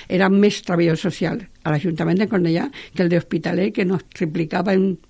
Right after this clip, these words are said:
en población. O teníamos el equipo de psicopedagogia a Cornellà, que no había en otras poblaciones, tal, ¿no? O las escuelas Bressol. Vull dir, eh, l'Ajuntament responia a les demandes socials.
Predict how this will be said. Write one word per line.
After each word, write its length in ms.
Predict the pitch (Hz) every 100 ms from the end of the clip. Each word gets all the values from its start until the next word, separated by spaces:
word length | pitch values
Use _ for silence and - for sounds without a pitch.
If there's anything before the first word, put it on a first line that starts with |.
| - _ -
en 80 | 180
población. 560 | 170 170 156 190 180 - - - -
O 120 | 170
teníamos 540 | - 170 202 214 208
el 160 | 196 165
equipo 360 | 156 208 185 196
de 140 | 196
psicopedagogia 1200 | 208 175 175 190 185 185 185 202 - 196 180 170 - -
a 140 | 170
Cornellà, 460 | 185 165 165 214 277 - -
que 140 | 190
no 120 | 160
había 260 | 165 202 202
en 100 | 185
otras 340 | 175 165 185
poblaciones, 680 | - 185 175 156 175 202 170
tal, 240 | - 175 - - - -
¿no? 240 | 247 285
O 120 | 247
las 200 | 220 170
escuelas 420 | 185 - 185 208 208
Bressol. 400 | 180 - 180 175 - - - -
Vull 300 | 196 277 233
dir, 280 | 208 214 -
eh, 500 | 190 185 175 175 180
l'Ajuntament 560 | 190 180 208 196 208 247
responia 540 | 254 247 220 254 262 -
a 380 | - 185 190 180
les 180 | 175 185
demandes 540 | 180 190 185 185 180
socials. 720 | - 175 - 160 - 185